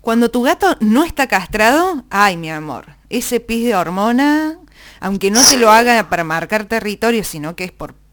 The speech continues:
Speaker 1: pichi propio, es fuerte. Igual, a ver, las piedritas se cambian, ponele como mucho día de por medio,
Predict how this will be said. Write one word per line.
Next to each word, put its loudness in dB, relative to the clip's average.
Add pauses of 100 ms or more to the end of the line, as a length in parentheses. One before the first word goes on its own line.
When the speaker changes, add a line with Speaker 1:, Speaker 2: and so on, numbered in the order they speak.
(120)
Speaker 1:
pichi -8
propio, -4 (460)
es -4
fuerte. -6 (500)
Igual, 4
a -2
ver, 0
las -6
piedritas -6
se -8
cambian, 0
ponele -10
como -10
mucho -4
día -4
de -6
por -10
medio, -2